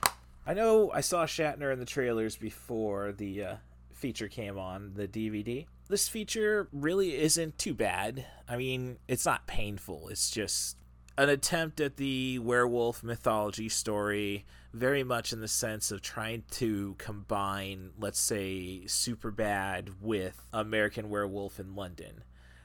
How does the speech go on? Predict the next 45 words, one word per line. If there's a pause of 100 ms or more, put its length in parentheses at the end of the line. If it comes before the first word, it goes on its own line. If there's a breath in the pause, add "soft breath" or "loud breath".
(120)
Needless
to
say,
if
you
don't
have
the
writers
of
those
two
features, (160 soft breath)
you're
definitely
not
gonna
have
the
dialogue. (220)
I
will
say
the
special
effects
are (420)
pretty
good
for
the
transformation. (640 loud breath)
Uh,
they
still
try
to
make
the
werewolf
a
little
too
human,
but,